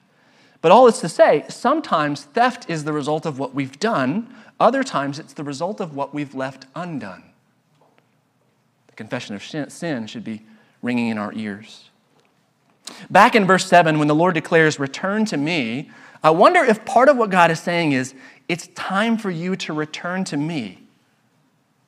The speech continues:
that which belongs to me. Return it to me.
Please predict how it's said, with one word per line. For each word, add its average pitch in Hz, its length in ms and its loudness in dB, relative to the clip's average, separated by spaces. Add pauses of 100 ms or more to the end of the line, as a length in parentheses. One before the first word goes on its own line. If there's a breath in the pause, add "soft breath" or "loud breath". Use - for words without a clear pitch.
(120)
that 147 280 -8
which 151 220 -8
belongs 147 400 -8
to 117 100 -20
me. - 340 -20 (2750)
Return 208 340 -4
it - 100 -6
to 117 100 -12
me. 95 420 -16